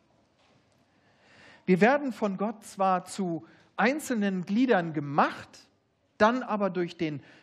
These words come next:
Taufauftrag, der sowohl an die Gemeinde gerichtet ist, wir können das nachlesen in Matthäus achtundzwanzig,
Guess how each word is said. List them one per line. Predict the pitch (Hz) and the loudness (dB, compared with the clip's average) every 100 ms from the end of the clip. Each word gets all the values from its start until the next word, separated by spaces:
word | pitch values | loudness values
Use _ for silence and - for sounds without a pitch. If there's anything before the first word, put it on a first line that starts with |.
| _ | _
Taufauftrag, | 220 240 254 - 165 147 - 156 147 - | 2 4 2 -2 -4 -4 -6 -4 -4 -4
der | 156 | -4
sowohl | 151 156 214 214 | -4 0 0 0
an | 170 | -4
die | 160 | -4
Gemeinde | 143 143 160 208 175 | -4 -2 0 0 0
gerichtet | 147 156 - 254 226 | 0 0 -2 -4 -4
ist, | 247 - | -4 -6
wir | 156 | -10
können | 160 147 | -6 -4
das | 131 151 | -4 -2
nachlesen | 160 175 165 156 156 | -2 0 -2 -2 -4
in | 143 | -4
Matthäus | 139 135 156 143 - | -4 -4 -4 -4 -6
achtundzwanzig, | 135 - 131 - 190 220 220 180 | -12 -8 -10 -2 2 2 0 -4